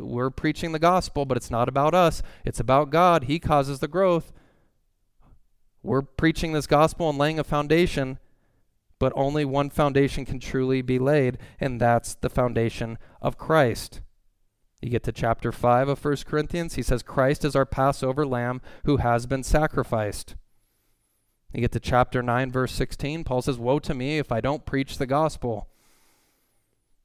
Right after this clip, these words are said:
Get to chapter nine, verse twenty-three, he says, "I do all things for the sake of the gospel, that I may become a fellow partaker of it." By the time you get to chapter eleven,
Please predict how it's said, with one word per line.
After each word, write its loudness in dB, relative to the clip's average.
Get -2
to -4
chapter 2
nine, 0
verse 0
twenty-three, -2
he 2
says, 0
"I 2
do -2
all 4
things -2
for -4
the 0
sake -2
of 0
the 0
gospel, 2
that 2
I 0
may 0
become -2
a -2
fellow 2
partaker 0
of 2
it." 0
By -4
the -6
time -4
you -6
get -2
to -6
chapter 0
eleven, 0